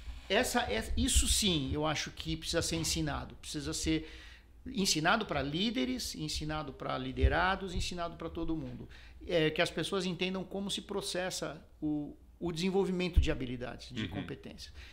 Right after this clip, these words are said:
Speaker 1: Ele não é linear, ele não é, e ele mexe com o emocional da gente.
Speaker 2: É um fluxo, né?
Speaker 1: É.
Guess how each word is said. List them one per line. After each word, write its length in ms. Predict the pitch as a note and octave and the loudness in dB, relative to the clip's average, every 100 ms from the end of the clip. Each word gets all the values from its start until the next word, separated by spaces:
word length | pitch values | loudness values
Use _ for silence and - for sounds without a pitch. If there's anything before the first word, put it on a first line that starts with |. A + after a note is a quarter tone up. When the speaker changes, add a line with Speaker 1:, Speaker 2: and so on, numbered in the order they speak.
| - | -2
Speaker 1:
Ele 160 | D#3+ E3 | 0 4
não 160 | G3+ | 4
é 80 | G#3 | 4
linear, 600 | F#3 F3 D#3 D#3+ E3 D#3+ - | 4 4 4 4 4 0 -8
ele 240 | C#3+ D3 | -4 -4
não 180 | D3+ D3 | -2 0
é, 420 | D3+ D3+ C#3+ C#3 | 2 2 0 -2
e 220 | D#3+ D3 E3 | -2 4 4
ele 160 | F#3+ | 4
mexe 420 | F#3 G3+ G#3+ - | 2 4 6 4
com 180 | G#3+ G3+ G3+ | 0 -2 0
o 80 | |
emocional 500 | G3 G3 F#3+ F#3 E3 | 0 0 -2 -4 -2
da 120 | D#3 C3 | -2 -4
gente. 400 | B2 A#2 - - | -6 -8 -10 -8
Speaker 2:
É 40 | A2 | -6
um 80 | A2+ | -6
fluxo, 560 | - D3 - - - | -2 0 0 -2 -6
né? 220 | G#2 A2+ A2+ - - | -6 -6 -10 -14 -4
Speaker 1:
É. 280 | A#3+ C3+ | 0 0